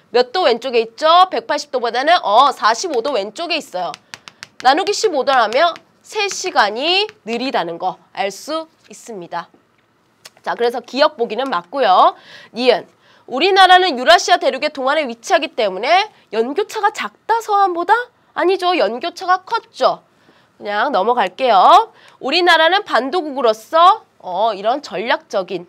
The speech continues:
관문적인 역할을 했다. 연결시켜주는 역할을 했다. 디귿 보기도 맞네요. 리을 보기 볼게요. A 진점과 주야 및 계절이 정반대인 점. 이거 한마디로 얘기해보세요, 여러분. 대척점이죠.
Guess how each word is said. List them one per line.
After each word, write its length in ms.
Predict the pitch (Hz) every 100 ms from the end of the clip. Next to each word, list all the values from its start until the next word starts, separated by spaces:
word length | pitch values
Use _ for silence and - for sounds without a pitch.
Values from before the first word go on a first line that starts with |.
| _
관문적인 680 | - 214 247 311 294 254 302
역할을 360 | - - - 269
했다. 460 | 339 - 175 185
연결시켜주는 840 | 180 180 208 285 311 - 262 226 269
역할을 340 | 202 - 233
했다. 320 | 269 285 262 - - - _
디귿 340 | 269 254 320
보기도 440 | 262 190 180 247 277
맞네요. 720 | 202 180 220 202 185 302 381 - - -
리을 300 | 240 349 370
보기 240 | 311 254
볼게요. 480 | 226 185 - 180 175 _ _ _
A 280 | - 285 359
진점과 680 | 359 320 285 285 269 330 330
주야 580 | - 240 277 302 339 339
및 420 | 320 349 - _
계절이 400 | 247 233 262 294
정반대인 720 | 254 214 233 254 247 202 180
점. 240 | 180 165 -
이거 260 | 247 247 302
한마디로 500 | 320 466 539 453 233
얘기해보세요, 460 | 175 185 180 190
여러분. 320 | 170 160 165 - _ _ _
대척점이죠. 800 | 240 226 269 - 190 170 170 180